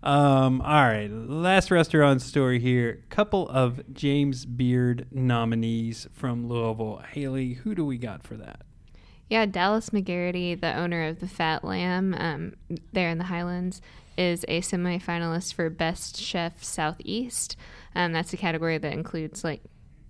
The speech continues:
Speaker 2: Kentucky. Kentucky's obviously top part of the <laughs> Southeast.
Speaker 1: Yeah.
Speaker 2: Um, but also, you know, the Florida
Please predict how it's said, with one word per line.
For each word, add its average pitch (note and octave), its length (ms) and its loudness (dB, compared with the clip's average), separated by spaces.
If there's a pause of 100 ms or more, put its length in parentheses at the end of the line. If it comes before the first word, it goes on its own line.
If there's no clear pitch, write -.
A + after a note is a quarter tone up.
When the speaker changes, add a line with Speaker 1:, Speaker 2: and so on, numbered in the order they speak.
Speaker 2:
Kentucky. E3 640 -4 (120)
Kentucky's G3+ 420 4
obviously D#3 600 -2 (540)
top - 240 4
part E3 200 2
of D#3+ 140 -2
the G#3+ 80 4
<laughs> - 0 -
Southeast. A3 560 6
Speaker 1:
Yeah. A#2+ 180 0 (360)
Speaker 2:
Um, D#3+ 320 4
but E3+ 180 0
also, D#3 480 0
you D#3+ 80 -2
know, D3 100 -4
the D#3 120 -4
Florida D3+ 580 -2